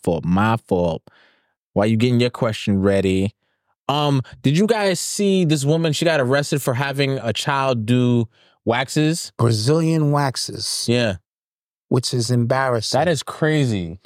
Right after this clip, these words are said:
Speaker 1: And, and,
Speaker 2: And
Speaker 1: and, and, time out. And wha-, what about the women who was sitting down there,
Speaker 2: Uh,
Speaker 1: butt ass,
Speaker 2: ridiculous. Butt ass.
Speaker 1: in front of this little
Speaker 2: Allow-,
Speaker 1: girl?
Speaker 2: yeah, yeah. Again, not good. Not good.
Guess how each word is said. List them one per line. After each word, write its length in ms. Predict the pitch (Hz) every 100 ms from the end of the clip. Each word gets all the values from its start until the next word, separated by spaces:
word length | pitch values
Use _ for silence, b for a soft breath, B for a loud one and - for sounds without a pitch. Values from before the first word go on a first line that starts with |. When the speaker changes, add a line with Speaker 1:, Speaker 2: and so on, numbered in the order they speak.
| b -
Speaker 1:
And, 120 | -
and, 240 | 131 120
Speaker 2:
And 220 | 214 233 214
Speaker 1:
and, 100 | 202
and, 140 | 190
time 160 | - 208
out. 140 | 151
And 200 | 165 165
wha-, 140 | 190
what 180 | 196 214
about 260 | 254 240 233
the 60 |
women 280 | 190 208 202
who 80 | 190
was 180 | 202 170
sitting 300 | - 202 175
down 260 | 180 190
there, 320 | 165 139 131 143 _ _ _ _
Speaker 2:
Uh, 60 | -
Speaker 1:
butt 420 | 131 139 123 -
ass, 80 | 220 214 156
Speaker 2:
ridiculous. 260 | 135 113 -
Butt 280 | 120 160
ass. 540 | 170 165 147 139 - - _
Speaker 1:
in 120 | 185
front 220 | 180 214 202
of 60 |
this 60 | 196
little 120 | 202 196
Speaker 2:
Allow-, 180 | 202
Speaker 1:
girl? 200 | 208 143 160
Speaker 2:
yeah, 340 | 160 156 131 -
yeah. 340 | 147 147 151
Again, 540 | 151 135 196 165 117 92 _ _ _ _ _ _ _ -
not 280 | 113 151 123
good. 320 | 160 131 101 _ _ _
Not 220 | 123 123
good. 280 | 120 123 110